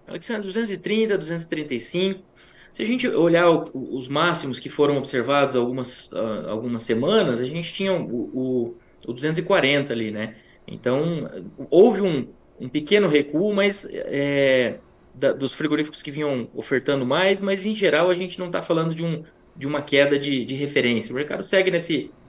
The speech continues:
de trinta a trinta e cinco aí, que era o,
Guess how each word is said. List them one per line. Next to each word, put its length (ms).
de 220
trinta 460
a 40
trinta 240
e 40
cinco 340
aí, 120
que 140
era 340
o, 300